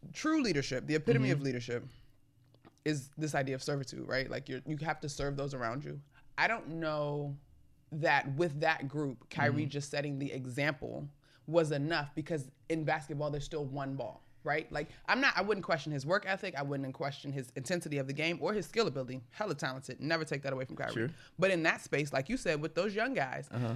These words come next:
Speaker 1: that had to be more about incorporating them into what we're doing and helping them grow, especially because, like you said, they just did it without you, bruh. So what are we doing?
Speaker 2: Yeah, but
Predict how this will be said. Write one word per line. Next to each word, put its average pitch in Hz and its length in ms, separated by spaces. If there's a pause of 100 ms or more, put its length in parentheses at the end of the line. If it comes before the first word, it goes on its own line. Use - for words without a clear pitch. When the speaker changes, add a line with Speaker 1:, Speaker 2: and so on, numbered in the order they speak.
(120)
Speaker 1:
that 185 220
had 202 180
to 170 60
be 160 140
more 147 220
about 135 300
incorporating 143 800
them 190 220
into 196 180
what 160 220
we're 151 100
doing 139 300
and 135 80
helping 147 340
them 139 140
grow, 147 300
especially 208 760 (180)
because, 339 240 (200)
like 208 260
you 466 140
said, 247 360
they 190 180
just 220 220
did 240 120
it 226 80
without 214 260
you, 196 80
bruh. 185 240
So 185 120
what 180 180
are 208 40
we 196 100
doing? 175 340 (1120)
Speaker 2:
Yeah, 214 440
but 160 360